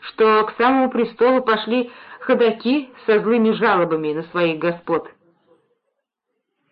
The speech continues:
Осипова слушала своего собеседника как-то немного пренебрежительно. Чувство это рождалось в ней всякий раз,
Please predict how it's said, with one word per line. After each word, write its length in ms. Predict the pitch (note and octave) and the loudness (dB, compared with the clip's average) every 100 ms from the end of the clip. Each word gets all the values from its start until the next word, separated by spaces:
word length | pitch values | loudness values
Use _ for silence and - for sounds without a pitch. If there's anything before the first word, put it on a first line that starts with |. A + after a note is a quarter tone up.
| _ - | _ -2
Осипова 460 | F#3 F#3 - F3+ | -2 -2 -6 -6
слушала 420 | F3+ G3 F#3+ F#3 | -4 -4 -4 -6
своего 280 | F3 F3+ F3+ | -6 -4 -4
собеседника 680 | F3+ F3 F3+ G3+ G#3 F#3+ F#3 | -4 -8 -6 -2 -2 -2 -6
как-то 640 | F3 F#3 - F#3 F#3 F3+ - | -6 -8 -4 -4 -2 -4 -6
немного 400 | F#3 F#3 F#3 F3+ | -6 -4 -6 -4
пренебрежительно. 880 | G3 G3+ G3+ A#3+ A3+ - C#3+ C#3 C#3+ _ _ _ _ _ _ _ | -4 -4 -2 -2 -2 -4 -8 -8 -10 _ _ _ _ _ _ _
Чувство 400 | - C#4 B3+ G#3+ | -4 -4 -2 0
это 200 | A#3 G#3+ | 0 2
рождалось 480 | G#3 F#3 G#3+ A#3 A3+ | 0 0 0 0 0
в 40 | |
ней 160 | A3+ A3+ | -2 -2
всякий 340 | A3 A3+ A3+ | 0 -2 0
раз, 260 | G#3+ F#3+ | 0 -2